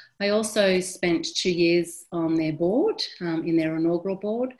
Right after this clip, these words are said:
as a producer. I had quite a lot of experience that could, um,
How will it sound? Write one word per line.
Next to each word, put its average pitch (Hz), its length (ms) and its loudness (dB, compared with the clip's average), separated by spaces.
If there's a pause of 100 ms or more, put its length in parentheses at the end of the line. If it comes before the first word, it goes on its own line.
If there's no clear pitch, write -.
(380)
as 185 160 -4
a - 40 -4
producer. 202 600 -2
I 190 100 2
had 175 260 -4
quite 175 160 0
a - 20 2
lot 165 160 0
of 160 80 -2
experience 160 800 -4
that - 180 -10
could, 156 300 -4
um, 156 480 -4